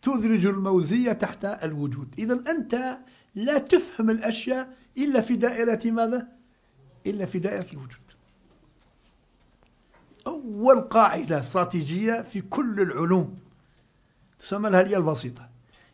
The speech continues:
لا تفهم الأشياء إلا في دائرة الوجود.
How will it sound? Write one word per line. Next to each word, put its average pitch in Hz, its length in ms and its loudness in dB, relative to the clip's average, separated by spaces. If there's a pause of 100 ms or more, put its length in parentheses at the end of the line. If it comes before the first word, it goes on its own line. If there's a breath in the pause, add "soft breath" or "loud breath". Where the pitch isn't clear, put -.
(280 soft breath)
لا 247 280 4
تفهم 285 800 2
الأشياء 262 720 -4
إلا 285 800 -2 (320 soft breath)
في 214 120 -8
دائرة 220 360 2
الوجود. 160 300 -4